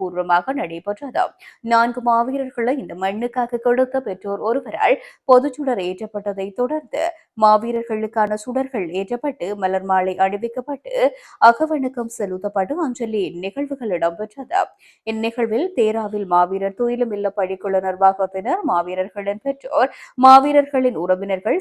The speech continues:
சமூக ஆர்வலர்கள், அரசியல் பிரமுகர்கள் உள்ளிட்ட பல்வேறு தரப்பினரும் கலந்து கொண்டிருந்தனர். இம்முறையும் வழமை போன்று மாவீரர் நாள் நிகழ்வுகள் மிகவும் சிறப்பாக இடம்பெறும் எனவும் அனைத்து பெற்றோர்களையும் வருகை தந்து இந்த மாவீரர் நாளிலே கலந்து கொள்ளுமாறு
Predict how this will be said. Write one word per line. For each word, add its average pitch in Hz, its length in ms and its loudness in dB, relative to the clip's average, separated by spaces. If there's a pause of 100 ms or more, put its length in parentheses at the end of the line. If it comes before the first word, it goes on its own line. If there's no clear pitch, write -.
சமூக 254 380 -2
ஆர்வலர்கள், 175 600 -6
அரசியல் 196 460 -4
பிரமுகர்கள் 240 640 -6
உள்ளிட்ட 247 480 0 (360)
பல்வேறு 262 500 8
தரப்பினரும் 277 640 2
கலந்து 175 380 -2
கொண்டிருந்தனர். 208 760 -6 (440)
இம்முறையும் 254 540 0
வழமை 185 360 2
போன்று 196 260 -4 (200)
மாவீரர் 190 540 0
நாள் 185 220 0
நிகழ்வுகள் 226 500 -6
மிகவும் 196 400 -6
சிறப்பாக 262 640 -4
இடம்பெறும் 220 480 -6
எனவும் 269 380 -6 (400)
அனைத்து 262 380 2
பெற்றோர்களையும் 254 760 0
வருகை 185 340 -2
தந்து 196 220 0 (100)
இந்த 175 100 -6 (100)
மாவீரர் 202 460 -4
நாளிலே 196 420 -4
கலந்து 226 360 -2
கொள்ளுமாறு 240 560 -4